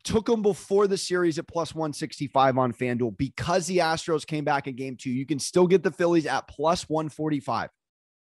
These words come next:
Just say it out loud. Five games left, three in Philly, two in Houston. I'm telling you, I was there firsthand. The Phillies are going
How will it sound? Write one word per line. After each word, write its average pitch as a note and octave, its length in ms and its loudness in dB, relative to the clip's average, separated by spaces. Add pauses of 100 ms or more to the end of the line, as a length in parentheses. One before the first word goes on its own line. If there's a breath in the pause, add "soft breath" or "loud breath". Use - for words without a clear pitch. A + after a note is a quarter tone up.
(440)
Just - 240 -6
say F3 420 2
it F#3 60 4
out F3 240 4
loud. B2+ 320 2 (1120)
Five F3 260 4
games G3+ 280 0
left, E3 360 2 (440)
three C#3 380 0
in G#3 120 2
Philly, D#3+ 520 0 (400)
two F#3 400 0
in G#3+ 80 0
Houston. C#3+ 760 -4 (560)
I'm B2+ 160 -4
telling F3 460 4
you, F#3+ 160 2
I C3 80 2
was A#2+ 280 -2
there C3+ 220 2
firsthand. C#3 680 -2
The G#2+ 60 -4
Phillies C3 560 -2
are G2+ 140 -4
going A2+ 480 0